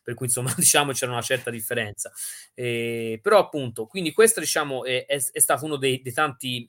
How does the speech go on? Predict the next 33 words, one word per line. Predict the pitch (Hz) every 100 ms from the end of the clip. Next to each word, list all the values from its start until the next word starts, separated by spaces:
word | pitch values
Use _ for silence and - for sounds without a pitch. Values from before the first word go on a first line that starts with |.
| _
dei | 123 - 117
tanti | 143 143
problemi | 156 135 120 117 - - _
di | 127 123 135
questa | 127 -
macchina. | 120 107 98 - 110 101 - -
Inoltre, | 233 277 147 120 135 180 185
pensa | 165 165 156 135 -
un, | 135
que-, | 131 147
questa | 156 160 139
è |
una | 127
cosa | 123 120
m-, | 151
molto | 147 131 131
interessante, | 113 113 110 - 117 107 104 107 135 - - - _ _
che | 190
noi | 269 160
per | 143
esempio | 131 131 120 -
diciamo | 143 143 131 117
che | 107 123
questo | 143 - 131 127
chip | - 143 -
Jerry, | 123 131 117 104 127 175
no, | 113 156 -
che, | 117 110 101 _
che | 117
girava | 110 123 117 113 110 -
come, | - 143 127 117
come | - 120 -
Tom | 135 127